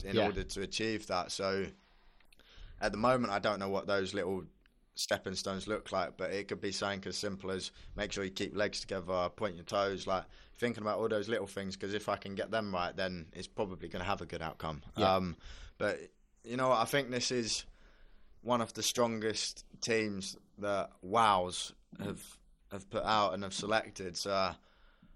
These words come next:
Speaker 1: again, I, I don't wanna jinx it, and ev-, anything can happen on the day, but I, I'd love to come away with a team medal. I think that will, it'll just be, it, it'll be crazy for, for, for Welsh gym-,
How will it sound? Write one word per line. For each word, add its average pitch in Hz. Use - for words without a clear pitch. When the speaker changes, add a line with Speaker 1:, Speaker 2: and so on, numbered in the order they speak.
Speaker 1:
again, 107
I, 101
I 101
don't 110
wanna 101
jinx 101
it, 101
and 101
ev-, 107
anything 107
can 101
happen 107
on 95
the 92
day, 101
but 82
I, 98
I'd 98
love 107
to -
come 98
away 95
with 92
a 90
team 101
medal. 98
I 87
think 98
that 101
will, 95
it'll 110
just 101
be, 95
it, 87
it'll 104
be 101
crazy 101
for, 90
for, 92
for 98
Welsh 98
gym-, 95